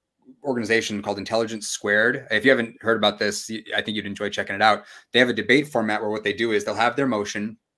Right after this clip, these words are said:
They debate all kinds of things, um, where they'll say, "Okay, we've got, you know, is something like, is the Catholic Church a force for good in the world?" And they'll poll the audience, and the audience will vote yes or no. Then they'll have the debate.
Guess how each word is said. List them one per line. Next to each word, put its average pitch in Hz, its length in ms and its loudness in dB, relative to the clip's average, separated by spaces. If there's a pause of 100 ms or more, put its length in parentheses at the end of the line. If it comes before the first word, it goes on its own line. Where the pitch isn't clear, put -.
(340)
They 135 160 4
debate 117 380 0
all 147 260 10
kinds 113 280 2
of 101 80 -6
things, 85 320 -10 (460)
um, 101 380 2
where 110 160 0
they'll 104 160 0
say, 101 200 0
"Okay, 90 280 -6 (320)
we've 104 160 -4
got, 104 360 4
you 101 60 -4
know, 92 180 -8
is 139 260 6
something 131 140 2
like, 107 160 2
is 156 140 2
the 135 80 0
Catholic 127 260 4
Church 117 240 2
a 110 40 -4
force 113 220 0
for - 100 -14
good 104 120 0
in 101 60 -4
the 98 60 -4
world?" 90 300 -6
And 110 100 -6
they'll 107 140 0
poll 151 240 6
the 127 140 6
audience, 104 440 4
and 101 60 -6
the 101 60 0
audience 107 260 0
will 104 100 -4
vote 104 220 -2
yes 104 220 -2
or - 80 0
no. 107 340 0 (300)
Then 123 160 6
they'll 117 160 6
have 131 340 4
the 160 80 -2
debate. 117 380 2